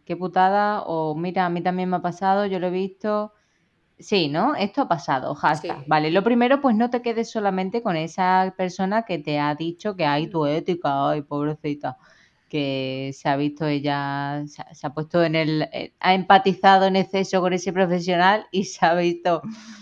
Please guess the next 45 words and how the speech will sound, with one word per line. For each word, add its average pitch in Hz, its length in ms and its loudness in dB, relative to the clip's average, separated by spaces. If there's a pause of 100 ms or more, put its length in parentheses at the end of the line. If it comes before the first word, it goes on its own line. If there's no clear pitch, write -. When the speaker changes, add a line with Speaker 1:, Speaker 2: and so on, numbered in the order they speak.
(360)
Speaker 1:
un 226 120 2
poquito 214 420 4
triste 208 360 2
en 185 100 2
su 185 120 0
consulta. 156 680 -4
Yo 165 220 -2
lo 220 60 0
entiendo, 185 520 -4 (460)
Speaker 2:
Era 165 160 0
Speaker 1:
pero 160 100 0
Speaker 2:
una, 151 340 -2
no 220 140 -8
era 196 200 -4
una 170 220 -10
nutri, 175 360 -10
¿eh? 185 80 -10
La 208 120 -14
persona 170 280 -8
Speaker 1:
Una 247 140 2
Speaker 2:
que - 0 -
me 151 60 -6
lo 175 80 0
había 175 140 0
Speaker 1:
pava, 151 120 -4
Speaker 2:
dicho, - 180 -14 (240)
Speaker 1:
X, 156 380 -10
Speaker 2:
sin 170 80 -12
Speaker 1:
¿eh? 208 40 -8
Speaker 2:
más. 254 140 -14
Speaker 1:
Sí, 240 320 -10
una 226 240 2
señora. 175 440 -2
Speaker 2:
Pero 151 100 0
bueno, 202 220 -2
buen 220 200 -4
rollo, 185 360 -6
¿eh? 196 260 -12
Lo 165 100 -16
que 160 80 -18
pasa 170 200 -18
es 185 100 -18
que 160 340 -16
me 165 180 -14
chocó. 180 460 -18